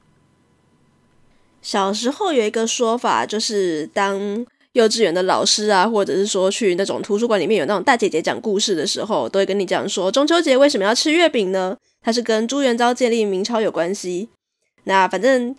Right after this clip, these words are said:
大部分的故事都讲说，元朝末年的时候啊，然后因为政治非常的腐败啊，所以就有各路的英雄，然后起军抗议这样子。那朱元璋呢，就是当时的其中一股反抗力量。可是因为朝廷查得很严啊，他们要互相传递消息很不方便，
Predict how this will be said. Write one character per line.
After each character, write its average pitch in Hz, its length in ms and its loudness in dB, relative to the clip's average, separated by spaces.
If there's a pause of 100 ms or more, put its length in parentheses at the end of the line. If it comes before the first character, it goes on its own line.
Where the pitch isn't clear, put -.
(120)
大 285 140 4
部 277 60 -4
分 277 100 2
的 262 60 2
故 285 120 0
事 285 80 0
都 262 140 4
讲 214 240 0
说， 220 340 2
元 214 160 2
朝 277 200 2
末 302 180 4
年 214 160 -2
的 208 100 0
时 208 160 -2
候 240 280 2
啊， 185 260 4
然 180 100 -2
后 233 160 0
因 214 220 0
为 214 180 6
政 233 160 2
治 220 120 -2
非 220 80 -2
常 196 100 -2
的 170 80 -6
腐 - 200 -10
败 202 200 2
啊， 156 160 0
所 208 140 -4
以 190 40 0
就 208 140 0
有 190 80 0
各 233 200 2
路 214 200 0
的 185 160 0
英 247 180 2
雄， 175 280 0
然 185 80 0
后 202 80 2
起 170 240 -4
军 220 180 -2
抗 247 260 -2
议 196 140 -6
这 160 80 -6
样 143 140 -6
子。 - 180 -14 (560)
那 294 60 2
朱 339 100 2
元 311 220 4
璋 302 180 2
呢， 269 140 0
就 254 100 -8
是 262 80 -8
当 254 220 -2
时 240 140 -6
的 196 100 -2
其 214 160 -6
中 214 140 0
一 - 20 -2
股 233 100 -2
反 196 160 -6
抗 202 200 -4
力 175 160 -4
量。 165 260 -6 (320)
可 233 100 -2
是 240 80 2
因 381 60 6
为 403 80 6
朝 320 180 4
廷 294 160 2
查 277 200 0
得 277 80 2
很 220 260 2
严 180 220 2
啊， 190 100 0
他 254 160 0
们 233 100 0
要 233 160 4
互 254 160 2
相 214 320 0
传 233 160 0
递 226 140 -2
消 226 160 0
息 190 160 -2
很 220 100 -2
不 185 80 -4
方 185 240 -2
便， 202 240 -2